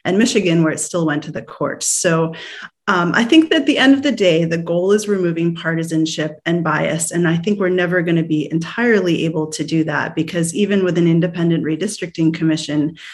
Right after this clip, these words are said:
there's, uh, there's still someone appointing, there's still someone in power and people held accountable to an ideology. With a legislative redistricting process, I do think that accountability is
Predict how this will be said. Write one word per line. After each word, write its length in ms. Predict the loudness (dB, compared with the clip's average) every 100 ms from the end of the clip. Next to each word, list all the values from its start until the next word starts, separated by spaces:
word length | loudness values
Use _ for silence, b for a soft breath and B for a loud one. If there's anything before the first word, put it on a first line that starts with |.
| B B 0
there's, 300 | 4 4 2
uh, 320 | 0 0 -2
there's 200 | -4 -2
still 200 | 2 2
someone 340 | 4 4 4
appointing, 580 | 2 -2 -2 -2 -2 -2
there's 180 | -2 -4
still 220 | -4 -4
someone 400 | -2 0 2 4
in 140 | 2 0
power 440 | -2 -2 -2 -2
and 340 | 0 0 0
people 280 | 0 -6 -6
held 320 | -4 -2 -2
accountable 540 | -4 -4 -2 -2 -2 -4
to 180 | -2 0
an 80 |
ideology. 880 | 0 -2 -2 0 0 0 -2 -4 -4 B B B B B -8
With 520 | 2 6 8 6 4 -4
a 100 | -2
legislative 640 | 0 0 0 0 0 0
redistricting 840 | -2 -2 -4 -6 -4 0 4 4
process, 640 | 2 0 -2 -2 -2 -2 -4
I 80 | -6
do 220 | -4 -6
think 300 | -2 -4 0
that 160 | 0
accountability 1080 | 0 0 0 0 2 0 0 0 2 2 0
is 380 | -2 -2 -2 -6